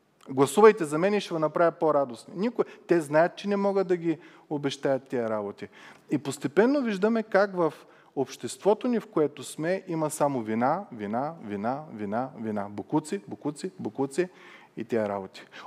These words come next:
Обаче Бог ни призовава към един, към един по-превъзходен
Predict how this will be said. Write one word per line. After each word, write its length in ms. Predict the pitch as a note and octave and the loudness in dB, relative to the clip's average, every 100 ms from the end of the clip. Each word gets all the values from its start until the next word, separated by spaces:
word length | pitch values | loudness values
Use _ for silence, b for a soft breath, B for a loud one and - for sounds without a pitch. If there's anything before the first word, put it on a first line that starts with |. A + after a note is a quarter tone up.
| B | B
Обаче 500 | A2 G#2+ E3+ G3 A3+ | 0 6 6 4 -4
Бог 300 | D#3+ E3 - | -2 -2 -4
ни 100 | D#3 | -10
призовава 520 | - A#2 B2 C#3 C#3+ | -8 -6 0 0 0
към 180 | C#3 B2 | -4 -6
един, 260 | A2+ A#2+ A2+ - - | -4 -4 -6 -12 -4
към 180 | A#2 | -2
един 280 | G#2+ A2 A#2 | -2 -2 -2
по-превъзходен 1800 | A2+ D3 D3+ D3+ - - - _ A#2 A2 G2+ F#2+ - - A2+ A#2+ D3 | 2 4 4 2 -6 -20 -20 _ -4 -2 -4 -8 -10 -6 -4 -4 -6